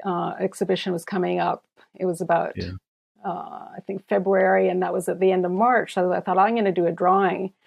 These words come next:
Speaker 1: And, um, I was so weak from the
Speaker 2: Yeah.
Speaker 1: experience. Uh, like,
Speaker 2: Oh,
Speaker 1: I'd been
Speaker 2: yeah.
Speaker 1: in bed for basically for four months. It was just
Speaker 2: Oh, my
Speaker 1: very
Speaker 2: goodness.
Speaker 1: debilitating.
Speaker 2: Right.
Speaker 1: And so, so I, I was gonna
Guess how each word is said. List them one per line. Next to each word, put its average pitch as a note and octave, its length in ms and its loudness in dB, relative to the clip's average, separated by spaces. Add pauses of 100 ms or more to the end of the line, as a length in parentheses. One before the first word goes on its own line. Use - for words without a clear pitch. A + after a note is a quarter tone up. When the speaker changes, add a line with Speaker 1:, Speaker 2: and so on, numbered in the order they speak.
(380)
Speaker 1:
And, F#3+ 460 4
um, F3+ 540 2 (600)
I G#3+ 100 4
was A3 100 4
so B3+ 140 6
weak G#3 420 2
from E3+ 440 -2
the E3+ 100 -2
Speaker 2:
Yeah. - 20 -2
Speaker 1:
experience. - 720 0
Uh, E3+ 220 0
like, G#3 160 2
Speaker 2:
Oh, B3 40 4
Speaker 1:
I'd A3 100 4
been G#3 160 4
Speaker 2:
yeah. F3+ 60 2
Speaker 1:
in F3 80 0
bed F3 220 4
for F3+ 140 -2
basically F3 600 -2
for F3 160 -6
four F3 280 0
months. E3+ 380 -6
It F3+ 80 -4
was F3+ 120 -2
just F#3 200 -2
Speaker 2:
Oh, - 40 2
my C3+ 100 0
Speaker 1:
very F#3 240 4
Speaker 2:
goodness. E3 160 -4
Speaker 1:
debilitating. G3 760 0 (160)
Speaker 2:
Right. A#2 420 0 (140)
Speaker 1:
And G3+ 340 2
so, G#3 480 4 (120)
so G#3+ 180 0
I, G3 380 2
I A3 80 2
was G#3+ 120 2
gonna G3+ 280 2